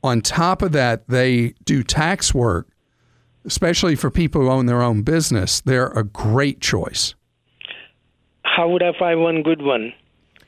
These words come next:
Speaker 1: So I like for you to ask people you know who own their own businesses
Speaker 2: Okay.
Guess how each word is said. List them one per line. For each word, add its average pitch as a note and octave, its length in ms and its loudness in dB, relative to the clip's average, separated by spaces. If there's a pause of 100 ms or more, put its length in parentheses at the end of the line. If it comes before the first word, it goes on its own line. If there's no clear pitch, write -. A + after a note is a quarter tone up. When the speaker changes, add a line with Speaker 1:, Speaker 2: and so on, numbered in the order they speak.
(280)
Speaker 1:
So D3+ 600 2
I E3 260 0
like E3 400 0
for F#3 120 -2
you C#3+ 200 2
to C3 160 -2
ask C#3 560 0 (160)
people D#3+ 340 2
you C3+ 140 2
know C3+ 200 2
who A#2+ 180 2
own C3 180 2
their B2+ 160 2
own B2 200 0
businesses C#3 720 0
Speaker 2:
Okay. A#2+ 420 0